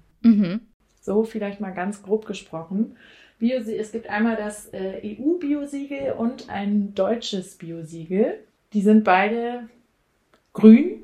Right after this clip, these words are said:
Speaker 2: <laughs> wenn ihr euch die jetzt mal vorstellt. Das, ähm, E-U-Biosiegel ist ein, äh, grünes Blatt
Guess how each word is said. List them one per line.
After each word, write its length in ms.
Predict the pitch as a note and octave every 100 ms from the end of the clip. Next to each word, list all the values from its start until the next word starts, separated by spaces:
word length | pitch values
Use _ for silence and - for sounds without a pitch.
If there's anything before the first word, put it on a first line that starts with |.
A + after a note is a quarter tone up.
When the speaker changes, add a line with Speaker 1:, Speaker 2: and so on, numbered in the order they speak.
| C#4
Speaker 2:
<laughs> 160 | G#3+ -
wenn 300 | C4 D4 A3
ihr 100 | A3+
euch 260 | G#3+ G#3+ -
die 120 | G#3+
jetzt 160 | G#3 A3+
mal 160 | G3
vorstellt. 680 | G3 G#3 A#3+ - G#3+ G#3+ G#3+ - - -
Das, 340 | - G3 G3 -
ähm, 420 | G3+ F#3+ F#3+ F#3 G#3 - - -
E-U-Biosiegel 1300 | A3+ A3+ C4 A#3+ A#3 A#3+ G3+ A3 A3 A3 G#3+ G#3+ G#3 -
ist 240 | G#3+ -
ein, 500 | - F3+ F3+ F3+ F3 F#3
äh, 240 | F3 E3+
grünes 460 | - G#3 A#3 G#3 -
Blatt 420 | E3+ A3 - -